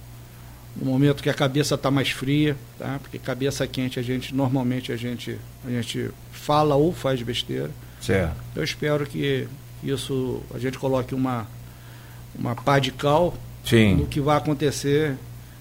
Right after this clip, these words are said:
Speaker 1: é, daqui, daqui em diante, lembrando sempre que o que já aconteceu a gente vai ter que arcar e vai ter responsabilidade perante isso.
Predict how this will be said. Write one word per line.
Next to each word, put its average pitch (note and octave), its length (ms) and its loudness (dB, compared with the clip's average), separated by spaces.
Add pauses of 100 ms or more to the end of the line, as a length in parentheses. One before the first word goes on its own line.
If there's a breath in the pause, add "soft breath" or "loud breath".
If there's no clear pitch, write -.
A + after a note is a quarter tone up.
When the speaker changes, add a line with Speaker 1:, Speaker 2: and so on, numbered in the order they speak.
(180)
Speaker 1:
é, A#2+ 560 0 (100)
daqui, B2+ 560 -2
daqui C3 260 -2
em C3+ 60 2
diante, D3 500 -2
lembrando F#3 500 2
sempre E3+ 340 -2
que F#3 120 -2
o F3 60 0
que F#3 140 -2
já E3+ 160 4
aconteceu D#3 600 0
a D#3 40 0
gente C#3+ 220 -2
vai D3+ 120 2
ter D3+ 140 -2
que D3 280 -2 (100)
arcar C#3+ 500 0
e D3+ 60 2
vai D3 140 0
ter D3+ 160 0
responsabilidade C3+ 840 0
perante C3 380 0
isso. - 280 -6